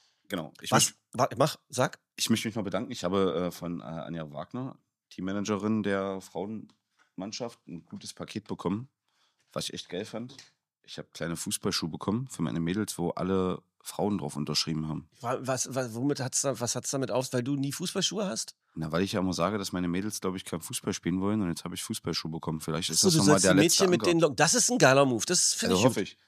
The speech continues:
Speaker 1: Was
Speaker 2: Wenn
Speaker 1: jetzt,
Speaker 2: das so gemeint ist.
Speaker 1: was jetzt nicht so geil ist, dass ich hier irgendwie Protein-Porridge bekommen habe.
Speaker 2: Das ist übrigens jetzt für alle, die geguckt haben, nicht das Porridge rausgefallen, sondern nur Konfetti.
Speaker 1: Und, äh, Panda-Tassen.
Speaker 2: Aber, äh,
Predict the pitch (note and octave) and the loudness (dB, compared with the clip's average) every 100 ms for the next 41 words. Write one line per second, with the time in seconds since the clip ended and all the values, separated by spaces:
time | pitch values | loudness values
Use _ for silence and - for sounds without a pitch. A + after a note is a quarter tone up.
0 | _ - C3+ D3+ C3+ C#3 B2+ A#2+ B2 - | _ 4 8 10 10 8 8 8 6 4
1 | F#2 G2+ - G#2+ - B2 A#2 C3 B2+ - | 4 4 2 2 2 2 4 4 2 -4
2 | A2 G#2 G2+ A2 G2+ F2+ G2 G2 G2 G2 | -8 -8 -8 -4 -4 -4 -4 -4 -6 -10
3 | F#2 G2+ B2 A#2 A#2+ - - - C3 C#3+ | -6 -6 -6 -4 -4 -4 -6 -4 -2 0
4 | C#3+ D#3+ C3+ D#3+ C3+ D3+ C#3+ D#3 - C#3+ | 2 2 2 0 -4 -2 0 0 0 0
5 | C3+ C3 C#3 B2 D3 - C#3+ C#3+ C3+ C#3 | 0 2 0 0 -2 2 4 4 4 2
6 | B2+ - C3+ - C#3 D3+ - D3 D#3 - | 2 2 0 4 6 6 6 6 6 6
7 | D3+ C3 C#3+ C3+ C#3 D#3 C3 - B2+ E3+ | 6 8 6 8 6 4 2 4 2 0
8 | G3+ _ - A2 B2 - G2+ G2+ G#2+ - | -4 _ 0 2 2 4 4 4 0 -6
9 | _ _ - G#2 B2+ G#2 F#2 F#2+ C3+ F3+ | _ _ -12 -6 -4 -4 -4 -4 -4 -8
10 | - _ - C3 C#3 - - C3+ | -12 _ 0 4 4 2 -4 -8